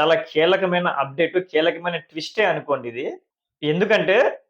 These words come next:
సింగయ్య అనే వ్యక్తి మరణించిన తర్వాత ఇప్పటి వరకు సింగయ్య భార్య గారు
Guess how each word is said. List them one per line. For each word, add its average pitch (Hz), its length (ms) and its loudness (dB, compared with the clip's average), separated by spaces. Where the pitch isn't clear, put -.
సింగయ్య 196 440 2
అనే 185 560 4
వ్యక్తి 151 360 -6
మరణించిన 165 540 -4
తర్వాత 143 440 2
ఇప్పటి 180 500 0
వరకు 165 320 2
సింగయ్య 175 720 2
భార్య 156 400 2
గారు 151 420 0